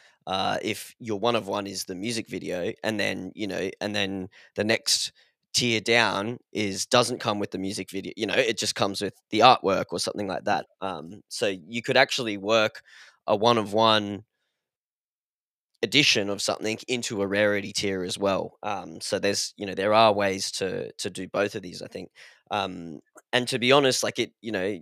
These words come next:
if we look at, like, pricing, you know, your one-of-ones traditionally should or will get, attract a higher individual price because of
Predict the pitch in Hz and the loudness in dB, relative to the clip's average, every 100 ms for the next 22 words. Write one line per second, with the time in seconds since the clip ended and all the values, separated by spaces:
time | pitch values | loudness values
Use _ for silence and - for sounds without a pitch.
0 | - 113 120 120 123 - 98 - - 104 | -8 -6 -4 0 0 2 0 -2 0 4
1 | 110 - 107 110 - - - - _ 98 | 4 2 -4 -6 -10 -20 -20 -20 _ -8
2 | 98 104 113 127 131 101 117 117 117 117 | -6 -4 4 6 6 6 6 6 4 -2
3 | - - - 123 117 127 123 104 98 120 | -4 -6 -4 0 2 4 2 0 -4 -4
4 | 143 - - 95 - - - 131 123 - | -8 -14 -20 -20 -6 0 6 6 4 0
5 | 107 98 110 117 117 110 101 98 - _ | -4 -2 2 2 2 0 0 0 -4 _
6 | _ _ _ - - 117 98 - 95 107 | _ _ _ -8 0 2 2 -4 -4 2
7 | 107 104 110 104 107 104 92 - 101 135 | 2 2 -2 -4 -4 -4 -4 2 4 4
8 | - - - 95 95 | 0 -6 -6 -4 -6